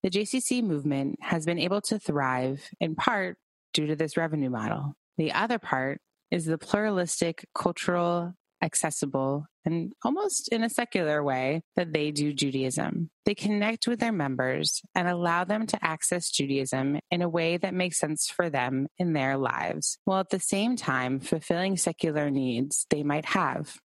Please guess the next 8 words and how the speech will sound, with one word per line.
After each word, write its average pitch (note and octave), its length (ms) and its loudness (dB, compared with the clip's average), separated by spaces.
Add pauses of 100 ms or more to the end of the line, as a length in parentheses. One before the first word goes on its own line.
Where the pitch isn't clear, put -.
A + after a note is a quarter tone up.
(140)
working C#3+ 340 0
out, F3+ 440 2 (300)
child C#3+ 420 0
or D3 60 0
elderly F#3+ 580 0
care, E3 640 0 (120)
family F#3 440 0
programs, E3 920 0